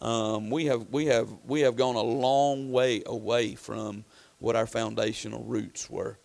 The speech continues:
When Elisha asked for a double portion, he didn't know what that would mean. When he asked for a double portion, he did not know that God would use him to perform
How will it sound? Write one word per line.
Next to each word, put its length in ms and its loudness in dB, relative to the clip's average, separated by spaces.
When 160 0
Elisha 600 8
asked 340 2
for 180 4
a 40 2
double 320 4
portion, 500 -4
he 220 2
didn't 320 6
know 480 6
what 200 4
that 180 8
would 140 -2
mean. 460 -4
When 160 -6
he 100 2
asked 200 6
for 100 2
a 40 2
double 280 10
portion, 420 0
he 160 2
did 220 4
not 240 6
know 280 4
that 120 -2
God 300 6
would 160 -4
use 260 -6
him 200 -4
to 120 -6
perform 580 -4